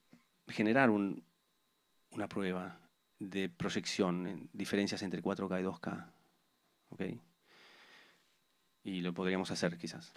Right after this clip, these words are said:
este, para ver realmente, mm, cuánto influye esto. Yo particularmente, no quiero influir, influir a nadie, pero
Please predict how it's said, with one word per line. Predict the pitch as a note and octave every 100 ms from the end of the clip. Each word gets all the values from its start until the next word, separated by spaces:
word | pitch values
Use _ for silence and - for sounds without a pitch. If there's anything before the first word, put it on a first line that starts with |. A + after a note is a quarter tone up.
| -
este, | - E2+ - F#2+ - -
para | F#2+
ver | F#2+ G2
realmente, | F#2+ F#2 F#2+ G2 F#2 F#2+ - - _ -
mm, | F2+ F2+ -
cuánto | - G#2+
influye | A2 A#2 G2+ F2+
esto. | F2+ - - - - _ _ _ - - - - _ _ _
Yo | - D3
particularmente, | D3 C#3 B2+ C3 C3 C3+ B2+
no | B2
quiero | B2 A#2
influir, | G#2+ G2+ E2 G#2+
influir | A2 G2+ G#2 G2+
a |
nadie, | F#2 E2+ F2
pero | -